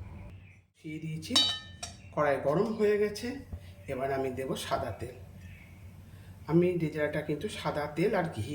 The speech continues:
দিয়ে একটু করব। তেল দিয়েছি আর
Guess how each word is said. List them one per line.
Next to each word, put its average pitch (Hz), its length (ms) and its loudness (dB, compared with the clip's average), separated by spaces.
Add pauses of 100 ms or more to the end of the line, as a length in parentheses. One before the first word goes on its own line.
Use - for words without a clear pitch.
দিয়ে 143 160 0
একটু - 220 -6
করব। 117 200 -6 (1600)
তেল 131 160 -18 (100)
দিয়েছি 143 300 -6 (500)
আর 123 80 -2